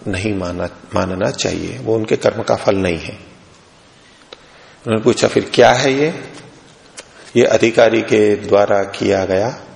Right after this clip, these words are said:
अन्याय है। अधिकारी ने दोनों के साथ अन्याय किया है, जिसको नौकरी दे दी अयोग्य होते हुए, उसके साथ भी अन्याय है, और योग्य होते हुए जिसको नहीं दी, उसके साथ भी अन्याय,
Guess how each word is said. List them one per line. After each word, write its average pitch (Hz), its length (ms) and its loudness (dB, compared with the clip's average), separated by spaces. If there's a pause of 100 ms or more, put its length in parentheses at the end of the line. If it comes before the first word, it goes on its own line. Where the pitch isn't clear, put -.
(120)
अन्याय 87 360 -4
है। 82 300 -18 (1500)
अधिकारी 156 440 6
ने 165 120 4
दोनों 151 280 2
के 175 120 0
साथ 160 180 0
अन्याय 123 360 0
किया - 260 -6
है, 127 120 -14 (540)
जिसको 104 260 0
नौकरी 107 360 2
दे 104 180 4
दी 143 180 0
अयोग्य 120 380 2
होते 120 280 2
हुए, 151 240 0 (1300)
उसके - 200 -4
साथ 98 180 2
भी 113 160 2
अन्याय 123 360 0
है, 147 240 -6 (1040)
और 95 120 -2
योग्य 113 280 4
होते 113 320 4
हुए 131 140 6
जिसको 117 360 0
नहीं 107 300 2
दी, 156 500 0 (180)
उसके 110 240 -2
साथ - 200 -2
भी 101 200 -8
अन्याय, 92 380 -12